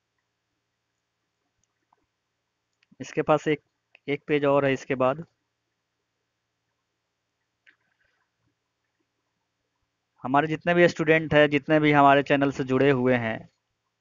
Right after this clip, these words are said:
उनको बिल्कुल भी कोई किसी चीज़ का टेंशन नहीं लेने का काम है। आप लोग को जो भी material मिल रहा है, मैं दे रहा हूँ, आप लोग उसको साफ सुथरा काम करिए,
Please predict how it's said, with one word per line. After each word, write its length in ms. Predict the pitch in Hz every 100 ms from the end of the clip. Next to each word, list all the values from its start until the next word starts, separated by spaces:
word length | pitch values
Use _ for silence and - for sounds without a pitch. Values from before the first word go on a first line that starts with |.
| _ _ _ _ 131
उनको 360 | 139 160 165 139
बिल्कुल 380 | 135 139 156 165
भी 140 | 151 160
कोई 180 | 147 143
किसी 240 | 143 156
चीज़ 220 | 156 147
का 80 | 151
टेंशन 320 | 139 139 143 147
नहीं 200 | 139 147
लेने 260 | 143 139
का 180 | 131 135 - - -
काम 220 | 135 131
है। 100 | 135 180 - _ _ _ _ _ -
आप 200 | 131 -
लोग 280 | 151 139 120 -
को 180 | 165 147
जो 220 | 131 139
भी 160 | 151 170
material 460 | 156 147 147 160 156
मिल 220 | 147 147
रहा 220 | 143 139
है, 240 | 139 147 180 _ _ _ _ _ _ _ -
मैं 400 | 131 151 160 156
दे 160 | 139 151
रहा 160 | 156 147
हूँ, 340 | 143 151 165 -
आप 220 | 135 135
लोग 200 | 147 156
उसको 320 | 147 - 160 175 190 202 - - - -
साफ 180 | 165 -
सुथरा 240 | 151 156 151
काम 220 | 151 156
करिए, 360 | 156 143 160